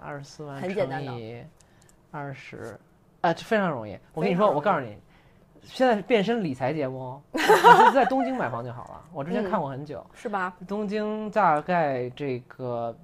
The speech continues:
Speaker 1: 年回报率，就是租金回报率大概五到六吧。
Speaker 2: 嗯。
Speaker 1: 你去除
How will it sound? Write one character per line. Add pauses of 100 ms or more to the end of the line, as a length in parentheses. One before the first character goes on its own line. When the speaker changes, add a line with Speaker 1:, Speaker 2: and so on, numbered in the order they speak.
Speaker 1:
年
回
报
率，
就
是
租
金
回
报
率
大
概
五
到
六
吧。
Speaker 2:
嗯。
Speaker 1:
你
去
除